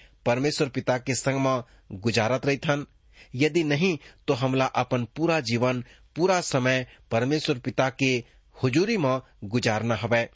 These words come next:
तबे परमेश्वर पिता हा हमर से खुश होही और परमेश्वर पिता हा हमन ले प्रेम करही। अपन आत्मा ला पठो के बहुत ही रहस्य के बात मन ला समझा दिही,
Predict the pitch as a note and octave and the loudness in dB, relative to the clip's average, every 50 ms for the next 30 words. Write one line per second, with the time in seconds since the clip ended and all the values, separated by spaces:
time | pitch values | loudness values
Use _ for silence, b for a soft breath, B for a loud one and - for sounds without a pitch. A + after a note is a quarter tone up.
0 | - - _ - _ _ _ - E3+ F#3 G#3+ F#3 F3+ G3 F#3 B B B B - | -20 -20 _ -20 _ _ _ 0 2 2 2 2 2 0 -2 B B B B -2
1 | C3+ C#3 C#3 E3+ A3 A#3 - G#3 F#3+ - - C#3 - D#3 D3+ C#3 A#2+ B2+ C3+ C3+ | 0 0 2 2 2 2 2 0 0 0 -4 0 2 2 2 2 2 0 0 0
2 | G#2+ G#2+ A#2+ C#3 D3+ C#3+ B2+ - - C3+ D3+ D#3 b b b b b _ - - | -2 -2 0 2 2 0 0 0 0 0 0 0 b b b b b _ 0 0
3 | F#3+ A3+ - - - C3+ B2 A2+ B2+ D3+ E3 B B B B B B - C3 C3 | 2 2 0 -2 -2 0 0 2 2 0 0 B B B B B B 0 0 0
4 | C3 - - B2+ C#3 E3+ A3 A3+ - G#3+ F#3+ - D#3 A#2 - C3 A2+ G#2 B2+ C#3 | 2 2 2 2 4 2 2 2 2 0 0 0 0 0 2 0 2 4 2 2
5 | D3+ D3+ b b b _ - B2+ B2+ B2 A#2 A2+ A2+ C3 D#3 - - - E3 F3+ | 2 0 b b b _ -4 -2 0 0 0 2 0 0 -2 -2 -2 0 2 2
6 | G#3 G#3+ G#3 F3 - C3+ B2 A2+ - B2+ A#2+ A2+ - - - _ - - _ _ | 2 0 0 -2 -2 -2 0 0 -2 -2 -4 -4 -6 -14 -20 _ -20 -20 _ _
7 | _ - - C#3+ D3+ - E3+ D#3+ D#3+ - - - B2+ B2+ C#3 - - E3 E3+ F3 | _ -4 -2 -2 0 2 2 0 0 -2 -2 0 0 0 0 0 0 0 0 2
8 | F3 E3+ E3+ D#3+ - - A#2 - - F#3 F#3+ - D#3 C#3+ B2+ - b b b b | 2 2 0 2 0 0 0 2 2 0 2 2 2 0 0 -2 b b b b
9 | b b b - G#2 G2+ D3 D#3 F#3 A#3 A3 - - F#3 F#3 F#3+ F#3 b b b | b b b -8 0 0 2 2 2 0 0 2 2 2 2 2 0 b b b
10 | - F#3+ G#3 B2+ D3+ F#3+ G3 - - D#3+ - - D#3 D3+ B2+ A2+ A#2+ B2+ C#3 - | -6 0 2 2 2 2 0 -2 -6 -4 0 0 0 2 2 2 2 2 0 0
11 | - B2 A#2+ A#2 A2+ A#2+ B2 C#3 D3 b b b b _ - - - B2 A2 A2+ | 0 0 2 2 4 4 2 2 0 b b b b _ -8 -2 -2 -2 0 0
12 | - - A#2 B2+ B2+ C#3 C#3+ B2 C3+ C3 A#2 | 0 0 0 0 0 0 0 0 0 0 -2